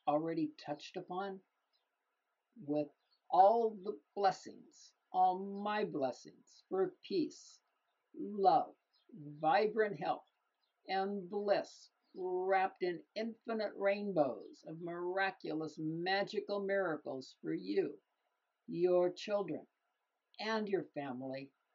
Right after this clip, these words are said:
Aloha and mahalo for tuning in today. Aloha and mahalo for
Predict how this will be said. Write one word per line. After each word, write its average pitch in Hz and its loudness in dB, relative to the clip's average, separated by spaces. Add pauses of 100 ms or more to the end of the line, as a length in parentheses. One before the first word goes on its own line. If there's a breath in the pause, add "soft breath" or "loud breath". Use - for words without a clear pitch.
(400)
Aloha 147 2 (400)
and 160 -4
mahalo 160 4 (100)
for 156 -2 (220)
tuning 160 -4
in 165 -4
today. 120 -8 (3500)
Aloha 175 6 (560)
and 170 -2
mahalo 170 0 (440)
for 175 0